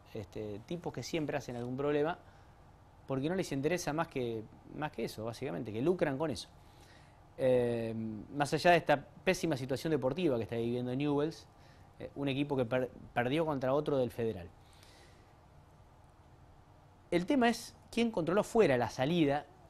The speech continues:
de estos hinchas de Newell's, cómo controlaban afuera, porque afuera rompieron vidrios de algunos locales comerciales, porque afuera hubo destrozos en un montón de lugares,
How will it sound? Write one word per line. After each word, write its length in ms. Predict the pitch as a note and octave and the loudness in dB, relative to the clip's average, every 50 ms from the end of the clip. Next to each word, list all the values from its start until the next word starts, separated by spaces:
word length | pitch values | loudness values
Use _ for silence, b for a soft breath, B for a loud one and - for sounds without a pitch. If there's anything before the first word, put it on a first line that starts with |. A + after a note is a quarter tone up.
| - - | -14 -6
de 140 | A#2 C3+ | -2 -2
estos 300 | C3+ B2+ - B2+ A2+ - | -2 -2 -4 -6 -8 -6
hinchas 220 | - B2 A#2 G#2+ A2 | -8 -8 -6 -4 -4
de 80 | B2+ | -4
Newell's, 360 | D#3 F#3 G3 F3 D3+ - - - - | -2 -2 -2 -2 -4 -4 -8 -16 -6
cómo 240 | - F3+ G#3 G3+ E3+ | -4 -2 0 0 0
controlaban 460 | E3 C#3+ C3+ D3 E3+ F#3 F3+ D#3+ C#3+ | 0 -2 -2 0 0 0 0 0 -2
afuera, 440 | B2+ - - C#3 A#2+ G#2 F2+ E2+ - - - | -4 -2 0 0 0 0 -2 -8 -12 -18 -12
porque 180 | - B2 B2+ C#3+ | -10 -8 -6 -6
afuera 240 | C3+ - G3 G3 F#3 | -4 -2 0 0 2
rompieron 440 | D#3+ D3 C#3+ C#3 D#3+ D#3+ D3+ D3+ D#3 | 2 0 -2 0 0 0 0 0 0
vidrios 500 | F3 F3+ F3+ F3+ F3+ F3 D#3+ - - - - - | 0 0 2 2 0 0 -2 -4 -10 -16 -18 -6
de 120 | C3 B2+ | -4 -2
algunos 220 | C3 C#3+ D3+ C#3+ B2+ | 0 0 0 -2 -2
locales 260 | B2+ - D3 C#3+ B2+ | -2 0 0 -2 -2
comerciales, 640 | - B2+ C3+ C#3+ - G3+ G3+ F#3+ F3+ F#3 E3 - - b b b b b b - | -2 -4 -6 -2 2 4 4 4 4 2 0 -4 -10 b b b b b b -12
porque 180 | - B2 A#2+ C3 | -10 -6 -6 -6
afuera 260 | - D3+ E3 D#3+ D#3 | 0 2 4 4 4
hubo 140 | D3 C#3+ C3+ | 4 4 2
destrozos 420 | B2+ A#2 - - C#3+ B2+ B2+ B2 B2 | 0 0 -2 -6 -8 -6 -6 -8 -6
en 80 | B2+ | -6
un 100 | C3 C3 | -6 -4
montón 200 | C3 B2+ C3 C#3 | -6 -4 -4 -2
de 80 | D3 E3 | 0 2
lugares, 420 | G3 A#3 A#3+ A#3+ B3+ A#3+ B3 - | 4 6 6 4 4 2 -2 -8